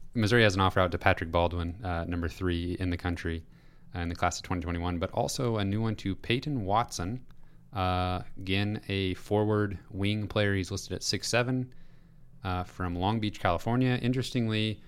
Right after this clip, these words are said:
same high school that Drew Buggs attended, although it doesn't appear, if, if I'm thinking about this correctly, they, they wouldn't have overlapped at all. And even if he did come to Missouri, they would not overlap here because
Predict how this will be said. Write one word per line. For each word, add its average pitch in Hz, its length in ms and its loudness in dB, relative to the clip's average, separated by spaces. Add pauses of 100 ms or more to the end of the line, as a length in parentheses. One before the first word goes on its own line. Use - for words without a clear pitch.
(260)
same 110 280 0
high 127 220 0
school 110 380 0
that 95 120 0
Drew 98 200 0
Buggs 117 340 2
attended, 98 540 -2 (520)
although 90 680 4
it 87 120 -10 (120)
doesn't 110 260 2
appear, 98 920 0
if, - 200 -8
if - 380 -12
I'm 85 100 -4
thinking 101 220 0
about 92 300 2 (560)
this 98 140 -4
correctly, 92 380 2
they, 87 160 0 (160)
they 101 160 4
wouldn't 104 220 4
have 95 80 4
overlapped 92 480 4
at 87 60 0
all. 90 260 2 (100)
And 87 320 -4 (540)
even 90 180 2
if 87 80 2
he 95 80 2
did 98 180 2
come 98 120 0
to 95 80 2
Missouri, 92 280 2
they 90 120 0
would 87 140 0
not 92 260 0
overlap 90 480 2 (280)
here 107 380 4 (100)
because 87 500 -2